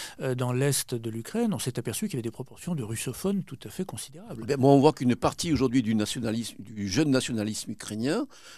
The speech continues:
Speaker 2: est issue notamment, bon, euh, ce qui se développe aujourd'hui sous la forme de nationalisme soldatique avec des corps d'armée entiers, comme le troisième corps d'armée, euh, bâti sur de, un noyau Azov,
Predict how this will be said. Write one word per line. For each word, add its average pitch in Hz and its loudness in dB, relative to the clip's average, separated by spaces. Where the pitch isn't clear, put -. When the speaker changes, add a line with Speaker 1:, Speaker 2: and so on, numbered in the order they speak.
Speaker 2:
est 123 -4
issue 196 -4
notamment, 127 2
bon, 120 2
euh, 98 -2
ce - -8
qui - -14
se - -4
développe 123 4
aujourd'hui 110 -4
sous - -8
la 117 -2
forme 120 -2
de 101 2
nationalisme 117 -2
soldatique 123 -2
avec 127 0
des 107 -4
corps 131 0
d'armée 147 2
entiers, 143 2
comme 101 -6
le 95 -6
troisième 104 -8
corps 117 -6
d'armée, 117 -2
euh, 95 -6
bâti 110 -10
sur 110 -10
de, 98 -8
un 104 -2
noyau 113 4
Azov, 113 2